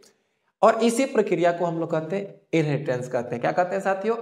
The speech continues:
Inheritance कहते हैं, वंशागति कहते हैं। और जैसे देखिएगा, अगर मानते कि हम दो भाई हैं तो हमारे दोनों भाइयों में समानता नहीं है, विसमान-, अ-, असमानता है,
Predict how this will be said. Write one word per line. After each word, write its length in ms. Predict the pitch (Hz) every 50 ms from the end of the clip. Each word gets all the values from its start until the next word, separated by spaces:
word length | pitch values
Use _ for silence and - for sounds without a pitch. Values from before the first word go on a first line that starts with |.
| - -
Inheritance 460 | 165 160 160 151 151 160 160 160 156
कहते 240 | 160 165 160 165 196
हैं, 80 | 220
वंशागति 640 | 220 202 180 160 147 143 131 120 113 120 117 117 110
कहते 300 | 107 117 113 110 113 123
हैं। 180 | 123 123 120 120 - _ _ _ _ _ _ _ _ _ _ _ _ _ _ -
और 200 | 165 202 233 240 226 - - - - - - -
जैसे 240 | 170 165 160 165 190
देखिएगा, 420 | 175 170 - - 196 190 190 202 214 208 - - - - - - - _ _ _ _ _ _ _ _
अगर 220 | 151 156 180 180
मानते 340 | 170 170 165 170 180 185 214
कि 100 | 208 202
हम 160 | 202 190 180 165
दो 120 | 170 170 156
भाई 200 | 143 147 147 147
हैं 600 | 147 156 165 - - - - - - - - _
तो 60 | -
हमारे 300 | 170 170 165 175 180 190
दोनों 280 | 180 180 185 185 190 196
भाइयों 280 | 190 185 180 190 196
में 100 | 190 196 202 202
समानता 480 | 196 170 165 160 160 160 160 180 185
नहीं 220 | 180 160 147 143 139
है, 220 | 127 110 107 113 - _ _ _ _ _ _ _
विसमान-, 520 | - 139 143 147 147 175 160 156 143 123 117 - - -
अ-, 400 | 143 156 170 170 170 160 - -
असमानता 560 | 165 156 - 180 170 156 139 127 127 - 156 160
है, 320 | 160 185 226 240 - -